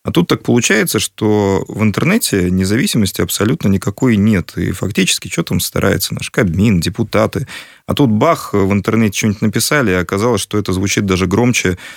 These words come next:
строгого депутатского слова. И поэтому вот на интернет как-то в последнее время, по крайней мере, у нас в Чугурку-Кенеше ополчились несколько. То есть, видимо, э, обиделись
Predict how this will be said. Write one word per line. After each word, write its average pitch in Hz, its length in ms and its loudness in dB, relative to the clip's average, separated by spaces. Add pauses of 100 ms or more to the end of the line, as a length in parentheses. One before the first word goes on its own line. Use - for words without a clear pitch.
(120)
строгого 117 500 2
депутатского 95 640 0
слова. 85 440 0
И 82 80 0
поэтому 147 500 0
вот 131 180 -2
на 123 100 2
интернет 170 440 0
как-то 147 460 0
в 131 40 2
последнее 131 520 0
время, 131 360 0
по - 140 -4
крайней 127 240 0
мере, 120 180 0
у 113 60 -2
нас 123 100 2
в 120 40 -8
Чугурку-Кенеше 120 880 0 (400)
ополчились 131 720 0
несколько. 85 520 -2
То - 160 -8
есть, - 280 -6
видимо, 107 360 4 (200)
э, 76 220 0 (120)
обиделись 120 560 0